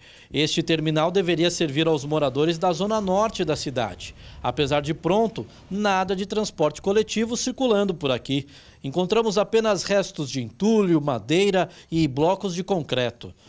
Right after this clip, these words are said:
O prédio, que fica às margens da rodovia Raimundo Maiolini, já foi invadido.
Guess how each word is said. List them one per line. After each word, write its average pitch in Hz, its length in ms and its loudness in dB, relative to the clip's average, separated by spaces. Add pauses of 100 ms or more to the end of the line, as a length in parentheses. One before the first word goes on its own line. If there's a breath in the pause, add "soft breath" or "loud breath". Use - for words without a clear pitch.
(160 soft breath)
O 143 100 -4
prédio, 160 480 0
que 143 160 -6
fica 143 320 0
às 113 140 -4
margens 139 480 -2
da 147 100 -2
rodovia 135 500 -2
Raimundo 139 560 -4
Maiolini, 190 600 0 (220 loud breath)
já 160 420 0
foi 180 280 -2
invadido. 127 680 -4